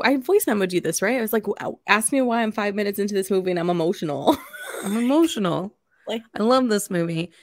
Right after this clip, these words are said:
Speaker 2: You know what? At one point, we will have to confront the comfort movie that still makes me comfy, even though it's uncomfy.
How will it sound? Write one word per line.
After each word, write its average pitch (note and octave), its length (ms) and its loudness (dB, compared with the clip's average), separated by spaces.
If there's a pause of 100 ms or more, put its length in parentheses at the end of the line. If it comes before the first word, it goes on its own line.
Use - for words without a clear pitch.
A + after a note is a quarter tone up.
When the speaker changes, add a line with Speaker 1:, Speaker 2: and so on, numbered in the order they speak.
(160)
Speaker 2:
You G3+ 120 -2
know A#3+ 140 2
what? D4 320 2 (1700)
At F#3+ 200 2
one D4+ 260 4
point, A#3+ 520 0
we A#3 200 0
will B3+ 220 6
have A#3+ 220 0
to A#3 100 -6
confront G#3 580 -2 (600)
the G3+ 100 0
comfort F#3+ 520 0
movie G3 500 -2 (200)
that F3 180 -6
still G3 220 -2
makes F#3+ 280 -4
me G3 120 -2
comfy, F3 560 -2
even F#3 200 -2
though F3 160 0
it's F3 200 -4
uncomfy. E3+ 840 -4